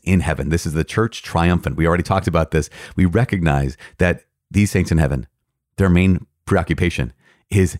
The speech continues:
contemplating God, praising God, and constantly caring for those whom they've left on earth. So <laughs> remember, what, what, some of the things we do, we glorify God,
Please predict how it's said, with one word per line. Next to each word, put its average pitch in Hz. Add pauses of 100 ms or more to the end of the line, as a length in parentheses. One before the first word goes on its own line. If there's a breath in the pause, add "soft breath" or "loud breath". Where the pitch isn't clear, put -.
(120)
contemplating 90
God, 69 (280 soft breath)
praising 101
God, 71 (160)
and 107 (420 soft breath)
constantly 120
caring 110
for 80
those 73 (460)
whom 98
they've 85
left 85
on 82
earth. -
So 95 (300 loud breath)
<laughs> -
remember, 110
what, 98
what, 117
some 113
of 104
the -
things 110
we 110
do, 143 (240 soft breath)
we -
glorify 90
God, 95